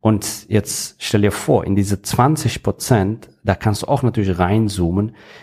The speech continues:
nämlich da gilt auch wieder diese zwanzig, achtzig Prozent Regel. Zwanzig Prozent von diesen zwanzig bringen, <laughs> genau,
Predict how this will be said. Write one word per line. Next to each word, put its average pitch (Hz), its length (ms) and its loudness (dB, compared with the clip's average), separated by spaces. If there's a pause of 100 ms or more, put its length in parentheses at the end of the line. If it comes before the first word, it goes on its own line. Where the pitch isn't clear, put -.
(120)
nämlich 101 520 2
da 98 140 2
gilt 98 380 -2
auch 170 200 0
wieder 95 140 4
diese 85 240 -2
zwanzig, 87 500 -2
achtzig 87 380 -6
Prozent 87 420 -4
Regel. 82 340 -4
Zwanzig 160 520 0
Prozent 120 320 0
von 82 240 -2
diesen 151 320 2
zwanzig 123 680 -2 (640)
bringen, 101 420 0 (260)
<laughs> - 220 -14
genau, - 460 0